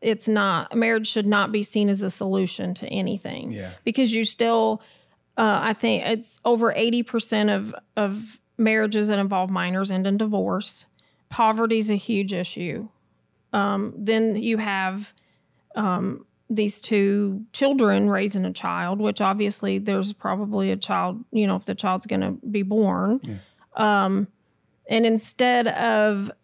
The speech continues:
Speaker 1: using marriage as a solution, that's where we need to go back and, and have, s-, you know, services. And,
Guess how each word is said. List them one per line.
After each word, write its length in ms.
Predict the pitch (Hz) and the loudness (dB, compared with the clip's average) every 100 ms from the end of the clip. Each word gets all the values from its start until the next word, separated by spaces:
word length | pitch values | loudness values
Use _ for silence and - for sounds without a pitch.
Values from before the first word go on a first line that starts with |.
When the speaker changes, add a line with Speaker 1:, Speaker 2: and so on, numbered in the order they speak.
| _ _ | _ _
Speaker 1:
using 440 | - 233 254 240 208 | -2 0 2 4 4
marriage 340 | 214 240 220 | 4 4 4
as 120 | 214 | 0
a 80 | 208 | -2
solution, 920 | 208 202 196 196 - 196 190 190 196 - | -4 -2 0 0 0 0 0 0 0 -2
that's 300 | 226 208 - | -2 -2 -2
where 140 | 214 | 0
we 120 | 202 202 | 2 2
need 200 | 196 202 | 0 -2
to 60 | |
go 180 | 196 185 | -2 0
back 480 | 185 180 175 - - | 0 -2 -2 -6 -12
and, 520 | - 208 185 175 185 - _ _ _ _ _ _ _ | -6 -4 -4 -4 -6 -10 _ _ _ _ _ _ _
and 180 | 208 196 | -2 0
have, 420 | 202 190 180 202 - - | 0 -2 -4 -6 -10 -4
s-, 180 | - - - | -4 -4 -6
you 140 | 233 208 | -2 -2
know, 160 | 190 | -2
services. 800 | 196 - 196 196 202 - 165 185 - | -4 0 0 0 -4 -4 -4 -6 -4
And, 420 | 226 214 202 | 0 2 0